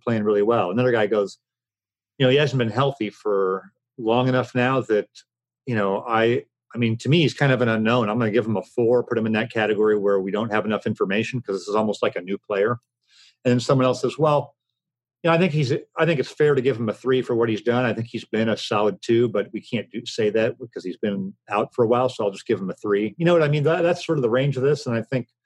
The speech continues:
the bottom line is we don't know for sure what he's gonna be. I thought it was interesting, the observation in there about his weight. You know, is he still gonna be the big tank who's gonna run over people and, and bring that element of power running, or is there gonna be a lighter, leaner, uh, version of that?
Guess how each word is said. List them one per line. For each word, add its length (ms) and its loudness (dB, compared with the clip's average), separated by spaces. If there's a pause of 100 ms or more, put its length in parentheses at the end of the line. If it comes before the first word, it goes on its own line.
(580)
the 60 -16
bottom 240 2
line 180 2
is 160 0
we 80 0
don't 160 2
know 180 2
for 140 -8
sure 220 0
what 180 0
he's 140 -2
gonna 180 -6
be. 140 2
I 40 2
thought 160 0
it 40 0
was 160 -4
interesting, 500 0
the 80 0
observation 600 -2
in 80 -4
there 140 -2
about 200 -2
his 180 -6
weight. 380 0
You 60 -16
know, 140 -10
is 160 -4
he 80 -20
still 260 -4
gonna 160 -8
be 340 -8 (340)
the 80 -4
big 500 2 (440)
tank 340 0
who's 140 -8
gonna 160 -4
run 180 0
over 220 0
people 440 -2
and, 260 -8
and 180 -12
bring 220 0
that 240 -4 (180)
element 260 -4
of 60 -12
power 300 0
running, 340 0
or 60 0
is 80 -4
there 80 -4
gonna 100 -2
be 100 -2
a 80 0
lighter, 400 0
leaner, 440 -2 (800)
uh, 240 -8
version 380 -2
of 100 -18
that? 220 -8